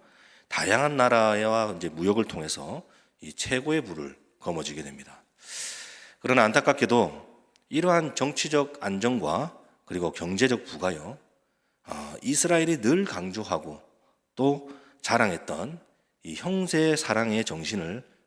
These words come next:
훼손하는 그 결과로 나타나게 됩니다. 다시 말해 평화의 시기 누렸던 이 축복이요, 백성 전체에게 돌아가는 것이 아니라 일부 특권층만 누리는 복이 되어버렸다는 것입니다.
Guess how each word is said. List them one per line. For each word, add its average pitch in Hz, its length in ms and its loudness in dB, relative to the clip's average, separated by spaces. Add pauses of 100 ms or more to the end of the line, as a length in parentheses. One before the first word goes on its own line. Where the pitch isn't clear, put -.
(120)
훼손하는 82 520 -6 (440)
그 73 280 -12
결과로 101 580 -2 (220)
나타나게 76 400 -14
됩니다. - 420 -20 (640)
다시 139 220 4
말해 127 240 6
평화의 143 320 4
시기 127 260 0
누렸던 113 440 2
이 110 100 -2
축복이요, 139 640 -4 (680)
백성 135 360 2
전체에게 127 600 2
돌아가는 95 400 0
것이 113 440 -4
아니라 113 520 -6 (680)
일부 131 520 -2
특권층만 135 800 -2
누리는 85 380 -4
복이 151 500 -12
되어버렸다는 80 920 -12
것입니다. - 480 -14